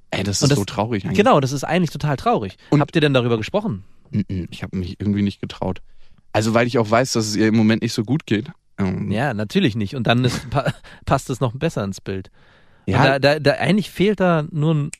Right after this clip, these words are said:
Speaker 2: ein Schnips, dass sie diesen Punkt
Speaker 1: Sie hat auch geweint dann
Speaker 2: Ja,
Speaker 1: später im Bett,
Speaker 2: natürlich.
Speaker 1: als wir uns unterhalten haben. Wir haben über Beruf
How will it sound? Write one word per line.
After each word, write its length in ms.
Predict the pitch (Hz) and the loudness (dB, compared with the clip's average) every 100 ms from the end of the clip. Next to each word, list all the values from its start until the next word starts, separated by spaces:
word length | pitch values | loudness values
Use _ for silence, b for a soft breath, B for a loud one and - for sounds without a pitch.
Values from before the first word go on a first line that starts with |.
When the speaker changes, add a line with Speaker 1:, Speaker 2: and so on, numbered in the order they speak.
| - | -10
Speaker 2:
ein 60 | |
Schnips, 500 | 127 - 220 - - - | -6 -4 -6 -8 -20 -18
dass 200 | 127 127 | -4 -4
sie 180 | - 127 | -2 -4
diesen 380 | 123 117 143 139 | -4 -10 -6 -6
Punkt 200 | - 151 | -2 2
Speaker 1:
Sie 80 | 120 | 2
hat 80 | 123 | 2
auch 120 | - | -2
geweint 360 | 104 90 113 | 0 2 2
dann 200 | 104 98 - - | 2 0 -2 -10
Speaker 2:
Ja, 60 | - | -6
Speaker 1:
später 260 | 101 107 104 | 0 4 4
im 100 | 98 | 4
Bett, 40 | |
Speaker 2:
natürlich. 140 | 202 - | 2 0
Speaker 1:
als 120 | 104 | -2
wir 40 | 101 | 0
uns 100 | 101 | 0
unterhalten 360 | 98 87 98 | 0 2 2
haben. 140 | 101 95 | 2 4
Wir 60 | |
haben 120 | 98 98 b b b | 2 2 b b b
über 160 | 110 113 | 2 4
Beruf 600 | 110 104 127 160 139 - | 2 2 2 2 -2 -14